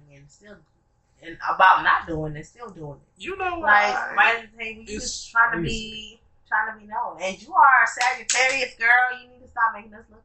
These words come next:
Speaker 1: bad. Who's
Speaker 2: Ugh.
Speaker 1: some of these Sagittarius women? I just
Speaker 2: Exactly.
Speaker 1: don't get
Speaker 2: Y'all
Speaker 1: it.
Speaker 2: need to get
Speaker 1: Like,
Speaker 2: it together. Nikki, you're
Speaker 1: Nikki.
Speaker 2: taking L's. Stop it.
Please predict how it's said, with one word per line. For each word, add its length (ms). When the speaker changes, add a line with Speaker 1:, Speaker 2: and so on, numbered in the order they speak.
Speaker 1:
bad. 600
Who's 160
Speaker 2:
Ugh. 80
Speaker 1:
some 40
of 60
these 140
Sagittarius 600
women? 160
I 40
just 100
Speaker 2:
Exactly. 320
Speaker 1:
don't 80
get 80
Speaker 2:
Y'all 80
Speaker 1:
it. 40
Speaker 2:
need 40
to 80
get 80
Speaker 1:
Like, 140
Speaker 2:
it 100
together. 320
Nikki, 220
you're 120
Speaker 1:
Nikki. 60
Speaker 2:
taking 280
L's. 180
Stop 320
it. 220